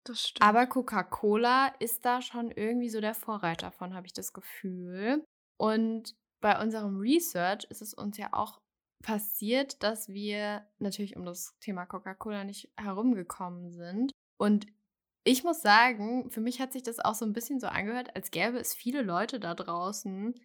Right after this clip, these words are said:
Speaker 2: die tatsächlich glauben, dass der Weihnachtsmann eine Erfindung von Coca-Cola ist, weil es einfach super viele Artikel gibt,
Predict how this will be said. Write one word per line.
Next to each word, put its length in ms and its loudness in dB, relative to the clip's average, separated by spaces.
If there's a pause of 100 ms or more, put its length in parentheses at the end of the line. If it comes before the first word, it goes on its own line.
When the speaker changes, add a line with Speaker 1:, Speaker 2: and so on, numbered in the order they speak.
(320)
Speaker 2:
die 80 0
tatsächlich 580 2
glauben, 560 0
dass 180 -6
der 140 -6
Weihnachtsmann 500 -2
eine 240 -2
Erfindung 380 -2
von 140 -8
Coca-Cola 640 2
ist, 220 -4
weil 140 2
es 80 -10
einfach 260 -4
super 320 -2
viele 280 2
Artikel 480 2
gibt, 280 -6